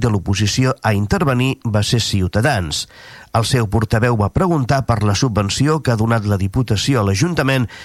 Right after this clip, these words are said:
per fer un estudi d'edificis públics amb amiant, en concret, què farà el govern amb aquesta subvenció i si hi havia un calendari. El regidor de Medi Ambient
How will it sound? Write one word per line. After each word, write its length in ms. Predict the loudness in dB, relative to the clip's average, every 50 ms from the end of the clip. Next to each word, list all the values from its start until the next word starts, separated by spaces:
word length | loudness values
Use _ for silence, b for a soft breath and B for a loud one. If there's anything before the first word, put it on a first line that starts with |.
| B B B -2
per 140 | 0 0 0
fer 80 | 0 0
un 140 | 0 2 0
estudi 380 | 0 0 0 -2 0 0 0 0
d'edificis 640 | 0 -2 -2 -2 -2 -2 -2 -2 0 -2 -2 -2 0
públics 440 | -2 0 0 0 -2 -2 -2 -6 -4 -4 -2
amb 100 | -2 0
amiant, 380 | 0 0 0 0 0 0 -2 -4 B B B B B B -2
en 160 | -2 -2 -2 0
concret, 480 | -2 -2 0 0 0 0 -2 -2 -4 -6 _
què 140 | -2 -2 0
farà 240 | 0 0 2 2 0
el 80 | 2
govern 400 | 0 2 2 2 0 0 -2 -4 -2 -2
amb 140 | -2 -2 0
aquesta 320 | 0 0 -2 0 0 -2 -2
subvenció 640 | 0 -2 -2 0 0 0 0 0 0 0 0 0 B B B B B B -2
i 100 | -2 -2 0
si 140 | 0 0 0
hi 80 | 0 2
havia 240 | 2 2 2 0 0
un 80 | -2
calendari. 720 | -2 0 0 2 2 2 2 0 0 0 -2 -2 -4 -6 -8 b b b b b -2
El 160 | 0 0 2
regidor 420 | 2 2 0 0 0 0 0 0 0 0
de 80 | 0
Medi 240 | 0 0 0 0 0 0
Ambient 460 | 0 0 0 0 0 0 -2 -4